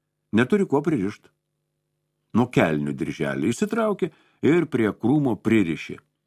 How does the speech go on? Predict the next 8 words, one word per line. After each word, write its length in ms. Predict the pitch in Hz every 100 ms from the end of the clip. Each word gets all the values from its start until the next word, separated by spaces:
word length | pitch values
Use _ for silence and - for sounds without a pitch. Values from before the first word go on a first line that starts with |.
| _ _ _
Pasikinkė 540 | 107 101 107 107 92 92
arklius, 380 | 107 127 110 - _ _ _ -
parjojo 480 | 101 95 104 95 92
maišų 400 | 95 90 - 98
pasiimti 560 | 104 98 120 117 104 98
ir 80 | 90 _ -
atsivežti 600 | 92 - 101 101 - 95
vežimo. 420 | 101 98 90 65